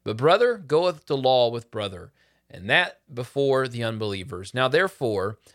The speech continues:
there is utterly a fault among you, because ye go to law one with another. Why do ye not rather take wrong? Why do you not rather suffer yourselves to be defrauded?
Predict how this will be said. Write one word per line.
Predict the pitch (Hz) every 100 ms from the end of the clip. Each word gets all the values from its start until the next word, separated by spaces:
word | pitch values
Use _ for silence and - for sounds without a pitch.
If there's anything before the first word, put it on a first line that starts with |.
| _
there | 120 123
is | 117 -
utterly | 151 185 180
a |
fault | 156 - 110 107 -
among | 110 107 107 107
you, | 95 87 120 _ - _
because | 90 98 104
ye |
go | 101 139
to | 170
law | 151 113 101 117 110
one | 110 123
with | 120
another. | 123 113 107 101 90 _ _ _
Why | - 123 151
do | 214
ye | 240 233
not | 190 135 143
rather | 107 110 127
take | 131 110 98
wrong? | 117 139 123 87 - _ _ _
Why | 110 127 165
do |
you | 220
not | 208 190 185
rather | 135 131 123 139
suffer | - 117 120 143
yourselves | 139 123 113 101 113
to | -
be | 101 95
defrauded? | 107 135 127 104 82 -